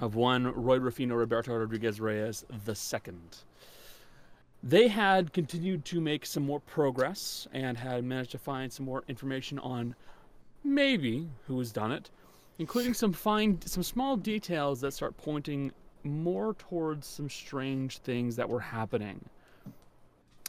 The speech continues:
Inside of the carriage that Roy typically rides in, they found a purple thumbprint and a scrap of Northern Akesian money.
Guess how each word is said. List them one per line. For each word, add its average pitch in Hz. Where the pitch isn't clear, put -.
Inside 190
of 165
the 165
carriage 165
that 120
Roy 147
typically 131
rides 214
in, 110
they 135
found 139
a 123
purple 170
thumbprint 196
and 160
a 143
scrap -
of 135
Northern 165
Akesian 156
money. 123